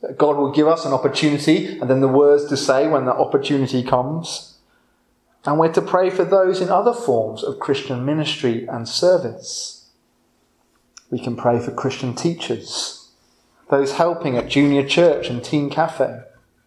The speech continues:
We can pray for Christian parents and Christians who are married to non-believers.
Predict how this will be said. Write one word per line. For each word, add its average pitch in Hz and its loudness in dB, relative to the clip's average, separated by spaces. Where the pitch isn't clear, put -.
We 156 4
can 156 2
pray 160 2
for 151 -6
Christian 175 0
parents - 0
and 147 4
Christians 185 0
who 180 4
are 165 0
married 180 0
to 175 0
non-believers. 180 0